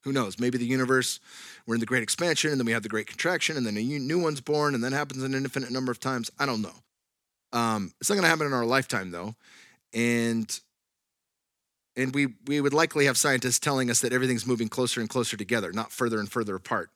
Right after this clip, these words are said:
whether they're true or not. So I don't think that's gonna happen, but we're not moving back into unity just yet.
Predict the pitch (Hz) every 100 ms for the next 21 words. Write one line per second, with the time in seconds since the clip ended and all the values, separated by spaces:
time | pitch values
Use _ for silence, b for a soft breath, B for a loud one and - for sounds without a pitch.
0 | _ _ 113 113 104 104 98 - 131 110
1 | 110 92 95 _ _ _ _ - 156 180
2 | 147 143 117 - 113 107 92 - 143 175
3 | 175 151 131 123 113 113 107 110 104 98
4 | 95 95 - 85